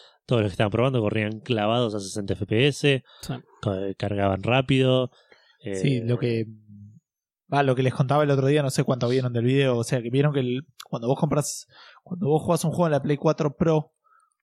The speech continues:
Speaker 3: hoy en día, te tira distintas opciones, ¿no? Como diciendo, bueno, lo podés jugar a
Speaker 2: Sí.
Speaker 3: sesenta F P S en Full H D normalmente, o treinta F P S en cuatro K, y después algunos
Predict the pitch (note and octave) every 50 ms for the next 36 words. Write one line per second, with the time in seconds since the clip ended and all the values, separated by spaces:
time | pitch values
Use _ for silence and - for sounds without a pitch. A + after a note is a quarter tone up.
0 | _ _ - C3 A#2+ A2+ A2+ A#2 A#2+ B2 B2+ B2+ B2+ C3+ D#3+ F#3 - _ _ _
1 | _ _ _ - - - - B2 A#2+ A#2+ B2 B2+ A#2+ A#2 A2 - - B2+ A#2 A#2+
2 | A2 - - A2 - - - D3 B2 A2 G#2+ G#2+ - A2+ A#2+ C3 E3 A3+ D3+ A2+
3 | A2 G#2+ - B2+ A#2 A2 A2+ A#2 G#2 G#2 G#2+ G2+ G#2+ A#2+ - C#3+ C#3 B2+ B2 A#2+
4 | A2+ G#2 G#2 - - _ _ _ _ _ - - C#3+ - - B2+ - - - D#3
5 | D#3+ D#3 E3+ D#3 C#3 - E3+ D3+ - D#3 D3+ D3+ D#3+ D#3+ D3+ - - F3 F3 D#3
6 | - A#2+ A#2+ A#2 G#2+ - - C3+ B2+ B2+ B2+ - - D3+ C#3+ D3 D3+ D#3+ F3 E3+
7 | C#3 C3 A#2 A#2+ B2 B2 C3 C3+ C3+ C#3 - F3 G3 - _ - - - - -
8 | - - B2+ C3+ - _ - D#3 D#3 D#3+ D#3+ D3+ D#3 C#3+ C#3+ - D3 C3+ C#3+ C#3+
9 | D3 D#3 - - D3+ C#3+ C3+ - C#3 C3 B2+ - C#3 C3+ - D3 D3+ E3+ - _
10 | _ _ _ _ _ _ _ _ _ _ _ _ _ _ _ - D3+ C#3+ D3 C#3+
11 | - - G#3 G3 F#3+ - - - - D#3+ D#3+ E3 E3+ F#3+ G3+ G3 F3+ D#3+ E3 F#3
12 | G#3+ G#3 - - -